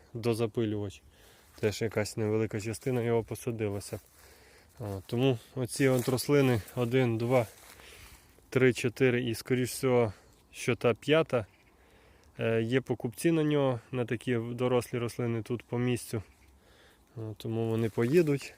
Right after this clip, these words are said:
а їх місце щось інше посажу. От, в принципі... Місце тут непогане, земелька більш-менш нормальна. Ну, от, росте непогано.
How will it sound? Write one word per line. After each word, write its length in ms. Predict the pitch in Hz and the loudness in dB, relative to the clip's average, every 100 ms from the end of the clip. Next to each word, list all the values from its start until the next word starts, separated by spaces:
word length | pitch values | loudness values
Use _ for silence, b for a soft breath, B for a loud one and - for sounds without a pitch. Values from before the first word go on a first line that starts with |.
| _ - | _ -2
а 60 | |
їх 200 | 190 127 | 0 2
місце 300 | 131 147 120 | 0 -2 -4
щось 280 | - 113 - | -6 -6 -4
інше 240 | 135 - | -4 -4
посажу. 540 | 117 120 - 117 117 101 _ b b b b b b b b _ | -6 -6 -4 -4 -4 -6 _ b b b b b b b b _
От, 220 | 110 101 | -12 -12
в 80 | - | -10
принципі... 500 | 113 110 - - 113 - b b b b b _ _ b b b b b _ | -6 -6 -8 -8 -8 -8 b b b b b _ _ b b b b b _
Місце 280 | 120 110 120 | -6 -4 -6
тут 200 | - - | -6 -6
непогане, 520 | 120 143 156 170 127 | -2 0 2 2 0
земелька 460 | 113 131 131 113 117 | 0 0 0 0 -2
більш-менш 500 | 113 117 127 120 - | -4 -4 -2 -2 -2
нормальна. 580 | 131 160 160 143 123 110 - _ _ _ | -4 0 0 0 -2 -4 -12 _ _ _
Ну, 220 | 123 117 110 | -8 -4 -4
от, 100 | - _ b b b b b _ | -6 _ b b b b b _
росте 440 | 120 117 - 120 | -4 -2 -2 -2
непогано. 640 | 113 110 120 117 131 123 101 | -2 -2 -4 -2 -2 -2 -4